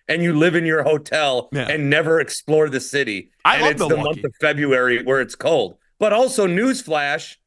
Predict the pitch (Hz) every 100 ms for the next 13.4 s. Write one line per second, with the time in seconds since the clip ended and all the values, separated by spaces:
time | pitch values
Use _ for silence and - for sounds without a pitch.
0 | _ _ - 185 302 359 208 190 180 156
1 | 180 240 185 135 123 110 110 117 101 -
2 | _ - 247 - 240 233 226 185 147 180
3 | 247 247 151 117 90 - 214 196 147 123
4 | 214 240 175 185 _ _ _ _ 165 233
5 | 214 180 196 254 339 285 139 - 143 165
6 | 151 117 151 131 185 233 180 196 196 233
7 | 254 269 277 - - _ _ _ - 208
8 | 180 160 262 - - 202 262 190 - 170
9 | 151 165 175 156 165 180 233 - 151 143
10 | 135 123 143 143 123 - _ _ 151 151
11 | 160 139 185 196 170 147 170 175 156 -
12 | - 143 143 160 160 147 143 139 131 117
13 | 120 120 104 98